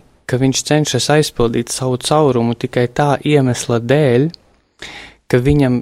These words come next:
pieņemsim, tēvs ir teicis visu mūžu, ka no viņa nekas nesanāks, un alkohols priekš viņu ir metafora atslēgties no realitātes, lai, mm, lai nedzīvot šajā stāvoklī,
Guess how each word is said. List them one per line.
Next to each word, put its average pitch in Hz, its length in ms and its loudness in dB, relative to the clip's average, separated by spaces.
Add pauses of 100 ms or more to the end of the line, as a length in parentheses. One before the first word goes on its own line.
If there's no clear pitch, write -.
pieņemsim, 123 560 0
tēvs 139 440 0
ir 117 80 -4
teicis 135 520 -2
visu 135 280 -2
mūžu, 127 600 2
ka 120 220 -4 (260)
no 127 280 0
viņa 131 280 2
nekas 117 320 -6
nesanāks, 143 920 0 (800)
un 135 240 4
alkohols 151 720 2
priekš - 320 -2
viņu 151 160 4
ir 127 80 2
metafora 139 840 2 (140)
atslēgties 135 800 0
no 135 200 2
realitātes, 127 1160 0
lai, 127 440 2 (440)
mm, 131 800 0
lai 131 160 2
nedzīvot 127 560 2
šajā 117 320 -2
stāvoklī, 160 960 0